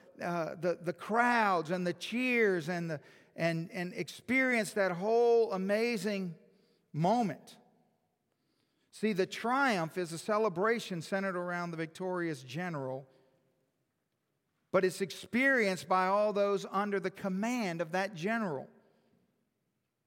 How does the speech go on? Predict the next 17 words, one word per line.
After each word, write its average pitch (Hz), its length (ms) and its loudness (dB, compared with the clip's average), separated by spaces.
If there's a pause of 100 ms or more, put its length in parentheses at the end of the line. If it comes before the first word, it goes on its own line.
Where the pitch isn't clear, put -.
And 180 100 -2
that's 240 220 -2
important 240 500 -2
for 190 140 -2
us 190 140 -4
to 190 140 -8
understand, 202 520 -4
because 208 260 -4
he 233 160 -4
says, 185 540 -2 (720)
"Thanks 247 360 2
be 233 220 0
to 220 100 2
God 214 340 4
who 214 140 4
always 220 380 4
leads 214 400 0